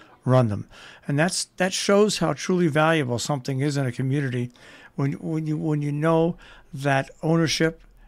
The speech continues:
and now ownership isn't gonna change because the Lakeville Journal has become a non-for-profit, but the people who work and run at it truly are soldiers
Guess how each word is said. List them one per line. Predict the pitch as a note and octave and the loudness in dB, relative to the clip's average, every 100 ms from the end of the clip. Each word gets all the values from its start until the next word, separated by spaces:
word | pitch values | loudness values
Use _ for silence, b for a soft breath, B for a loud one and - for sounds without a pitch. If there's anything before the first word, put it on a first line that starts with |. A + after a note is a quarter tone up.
| - | -6
and | A#2+ | -2
now | C#3 D#3+ | 0 0
ownership | D#3+ F3 - C#3+ D#3+ | -2 -2 -4 -4 -2
isn't | E3+ D3 | 0 -2
gonna | B2+ | -4
change | A#2 - B2+ C3 | -4 -4 -4 -6
because | B2+ C3 A2+ A2+ | -8 -6 -6 -6
the | |
Lakeville | A#2+ B2 C3 | -6 -6 -8
Journal | A#2+ B2+ A#2 | -8 -6 -6
has | A2 | -8
become | B2 B2 B2+ A#2+ B B - | -10 -6 -6 -8 B B -8
a | C#3 | -2
non-for-profit, | C#3 B2 B2 - D3 C3+ C3 B B - | -2 -2 -4 -4 -2 -4 -8 B B -8
but | D#3+ | -6
the | - | -4
people | - F#3+ F#3 F3+ | -2 -2 0 -2
who | D3 | 0
work | D3 C#3+ D#3+ A#3+ - | 0 2 2 0 -6
and | C#3 C3 | -2 2
run | D#3 D#3 | 2 4
at | A2+ | 0
it | A2+ - B B B - | -2 -8 B B B -8
truly | - B3 A3+ G#3 G#3 C#5+ | 0 2 4 0 -2 -4
are | F3 E3 D#3 D3 D3+ - - _ _ _ _ - | 0 2 4 2 -2 -8 -20 _ _ _ _ -8
soldiers | - F#3 G3 C#3+ D3 C3 | 0 2 2 0 -2 -4